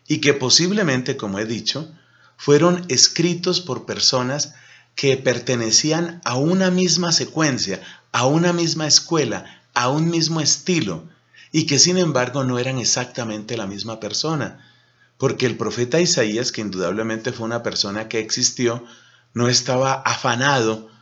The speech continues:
eh, registrando como propiedad intelectual sus oráculos para que no me los quiten, o como sucede muchas veces en YouTube, para no perder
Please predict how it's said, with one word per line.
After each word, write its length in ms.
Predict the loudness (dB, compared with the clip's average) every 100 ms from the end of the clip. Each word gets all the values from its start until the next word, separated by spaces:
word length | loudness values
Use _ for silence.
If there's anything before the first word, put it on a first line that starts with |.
| _ _ _ -2
eh, 500 | 2 2 0 -4 -8 -20 _
registrando 880 | 0 2 4 2 2 2 2 -2 -4
como 260 | -4 -6
propiedad 440 | -4 -4 0 0 0
intelectual 640 | -2 -4 -4 -2 -2 -2
sus 200 | -2 -2
oráculos 680 | 0 0 0 -2 -6 -6 -10 -20 -20 -2
para 220 | 0 0
que 100 | 0
no 140 | 0
me 100 | 0
los 180 | 2 2
quiten, 560 | 4 2 2 -2 -2 -12 _ _ _ -8
o 120 | -4
como 280 | -2 0 -2
sucede 400 | -2 0 0 0
muchas 400 | -2 0 0 0
veces 480 | 0 0 -2 -6 -10 -20 _
en 160 | -4 0
YouTube, 600 | 0 0 2 0 0 -8 -20 _ -10
para 240 | -6 -2
no 180 | -2 0
perder 500 | 0 2 4 2